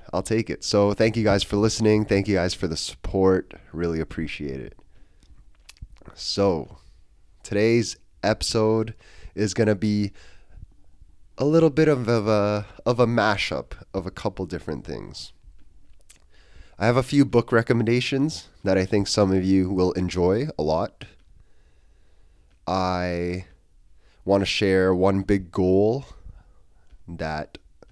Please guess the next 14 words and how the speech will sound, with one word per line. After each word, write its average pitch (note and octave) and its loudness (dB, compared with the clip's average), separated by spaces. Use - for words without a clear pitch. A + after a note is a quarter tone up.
I'm E2+ -2
actively F2 -4
working F#2+ -2
towards A#2+ -2
this F2 -6
year. F#2+ -2
And B2 -4
then C#3+ 2
we're B2+ 0
gonna B2+ 2
talk G#2 -2
a G#2+ -6
bit G2 0
about F2+ 0